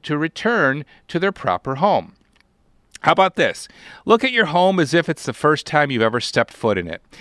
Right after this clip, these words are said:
It's easy to forget what your home looks like, uh, if you're, uh, like, a new visitor. Enter your home as if you're visiting the home of a friend. Write down your first impression and how clean and organized the home is,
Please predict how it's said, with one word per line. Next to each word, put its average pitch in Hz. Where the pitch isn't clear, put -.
It's 143
easy 202
to 143
forget 120
what 120
your 110
home 135
looks 135
like, 98
uh, 117
if 139
you're, 160
uh, 143
like, 147
a 156
new 165
visitor. 202
Enter 160
your 220
home 139
as 123
if 135
you're 127
visiting 135
the 143
home 113
of 110
a 123
friend. 156
Write 147
down 139
your 131
first -
impression 127
and 101
how 143
clean 151
and 123
organized 104
the 107
home 113
is, 123